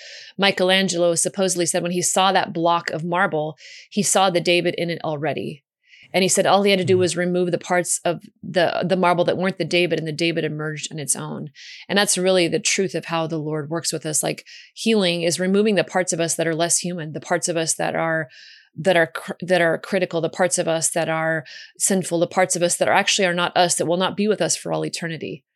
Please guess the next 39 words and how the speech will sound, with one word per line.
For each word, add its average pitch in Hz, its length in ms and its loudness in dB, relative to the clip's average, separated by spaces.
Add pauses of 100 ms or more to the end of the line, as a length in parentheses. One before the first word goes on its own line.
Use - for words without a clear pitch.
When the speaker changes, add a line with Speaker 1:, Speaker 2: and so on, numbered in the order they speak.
(460)
Speaker 1:
It's 185 160 2
allowing 185 320 6
those 170 160 2
places 170 380 0
to - 80 -6
come 165 200 -4
forth, 247 320 -2
and 180 120 2
it - 80 -6
comes 196 320 0
through - 180 -2
the 208 100 0
crucifixion. - 600 -2
And 165 180 -8
Jesus 196 320 0
rises 175 320 0
with 160 120 -4
his 156 180 -4
wounds 170 320 -6
open. 151 400 -10 (560)
And 180 100 0
our 185 80 6
wounds, 190 260 0
he's 190 100 0
not 190 120 2
Speaker 2:
Mm. 190 40 0
Speaker 1:
ashamed 165 380 0
of 160 60 -2
his 165 160 -2
wounds, 165 300 -6
and 170 60 -6
he's 160 100 -6
not 180 160 -2
ashamed 170 340 -4
of 160 120 -8
ours. 156 280 -6
And 156 120 -10
we're 165 160 -4
often, 160 420 -6